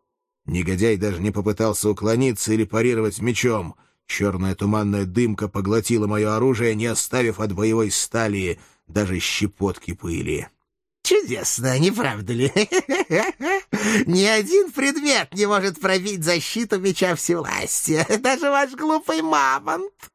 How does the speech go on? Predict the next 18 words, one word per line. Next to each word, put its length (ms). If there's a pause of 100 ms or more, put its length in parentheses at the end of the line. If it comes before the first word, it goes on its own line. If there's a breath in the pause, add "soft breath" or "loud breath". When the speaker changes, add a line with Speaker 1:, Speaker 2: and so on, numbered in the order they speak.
(300)
Speaker 2:
Надо 360
было 200
просто 400
убить 380
его, 200
как 160
и 60
всех 320
имперских 520
солдат 480
из 140
того 200
отряда, 600 (320 loud breath)
а 120
я 180
проявил 500
непростительную 1400
снисходительность. 1500